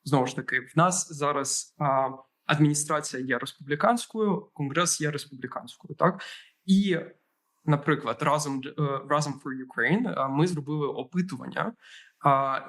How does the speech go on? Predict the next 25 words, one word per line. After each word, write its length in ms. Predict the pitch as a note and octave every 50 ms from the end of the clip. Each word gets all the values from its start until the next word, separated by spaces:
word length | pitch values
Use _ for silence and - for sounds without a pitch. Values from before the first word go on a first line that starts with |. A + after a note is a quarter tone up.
| - -
ми 180 | E3 F3 G3+ G#3
зробили 460 | F3 D3 C#3 D3+ E3 E3 D#3 D3 C#3+
опитування 600 | D3 D3 C3+ C3 D#3 E3+ E3+ - - D3 C#3 C3+
на 80 | C#3
початку 500 | C3 - D#3+ - - D3 D3 - - C3 B2+
лютого, 680 | D3 G3 G#3 G3+ F#3+ D#3 C#3+ C#3 C#3 C#3+ C#3+ - - - -
а, 300 | C3+ C3 C3 C3 C3 C3+ C3 C3 C3 - - _ _ _ _ _ _ _ -
опитуючи 560 | F3 D#3 D#3+ G#3+ G#3 G3 F3 D#3+ - - D#3
республіканців, 800 | D3 D3 - - D3 C#3+ C#3+ - E3+ F3+ F#3 F3+ - D#3+ C3 C3+
виборців 420 | D#3 E3 D#3 D#3 D3+ - D3 C3 C#3
на 400 | C#3 C3+ C#3+ D#3+ D#3+ D3+ D3 - - - - - -
primaries. 720 | E3 D3+ C#3 A#2+ A#2 - - - G2 - - - - - _ _ _ _ _ _ _ _ _ _ _ _ _ _ _ _ - -
Так, 220 | C#3+ D3+ D3 -
це 140 | - C3+ B2+
пе-, 260 | - - D3 D3+ -
первинні 400 | - - D3+ D3+ D#3+ D#3 C#3+ C3+
вибори 400 | C3 C3+ B2+ C3+ B2 B2 A#2+ A#2+ - _ _ _ _ _
двадцять 260 | - C#3 C#3 C#3 - -
четвертого 480 | - - - C#3+ C3 - - B2 C#3
року 440 | C#3 A3 B3 B3 - F#3 D#3+ D3 - - _ _ -
республіканської 760 | C3+ - - C3+ C3 C#3+ C3 - D3 E3 D#3+ - - C3+ C3
партії, 440 | C#3 B2 - - - - - D#3 D3+ - - - - - _ _ -
а, 320 | D3+ D3 C#3 C#3 C#3 - -
щоб 340 | - - F#3+ F#3+ F#3 F#3+ G3
оцінити 600 | F3+ D#3+ D3+ - D#3 D3 D#3 F3+ F#3+ F#3+ F#3 F3